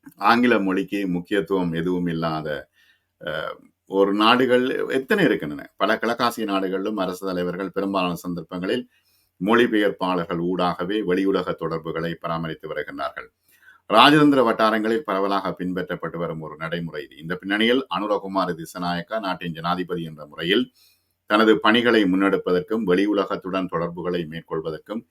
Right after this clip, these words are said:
மொழி அவருக்கு ஒருபோதும் ஒரு இடையூறாக இருந்து வர முடியாது என்று எம் எல் எம் மன்சூர் குறிப்பிடுகின்றார். ஆட்சி மாற்றத்தின் வடிவத்திலே இரண்டாயிரத்தி, இரண்டாயிரத்தி இருபத்தி நான்கில் இலங்கையில் நிகழ்ந்திருக்கும் சமூக புரட்சி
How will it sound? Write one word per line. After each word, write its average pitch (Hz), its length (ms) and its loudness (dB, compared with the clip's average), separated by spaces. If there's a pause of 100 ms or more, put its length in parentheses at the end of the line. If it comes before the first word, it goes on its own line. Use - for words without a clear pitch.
(300)
மொழி 110 360 6
அவருக்கு 95 580 2
ஒருபோதும் 98 600 0
ஒரு 82 260 -4
இடையூறாக 87 640 0
இருந்து 82 240 -6
வர 78 180 -8
முடியாது 82 480 -4
என்று 80 360 -10
எம் 85 120 -12
எல் 82 100 -10
எம் 76 140 -12
மன்சூர் 78 340 -18
குறிப்பிடுகின்றார். - 680 -12 (460)
ஆட்சி 131 380 6
மாற்றத்தின் 117 560 4
வடிவத்திலே 98 640 2
இரண்டாயிரத்தி, 92 720 0 (140)
இரண்டாயிரத்தி 95 600 0
இருபத்தி 98 320 -2
நான்கில் 90 420 -4
இலங்கையில் 95 400 0
நிகழ்ந்திருக்கும் 90 600 -2
சமூக 90 500 -4
புரட்சி 104 480 -8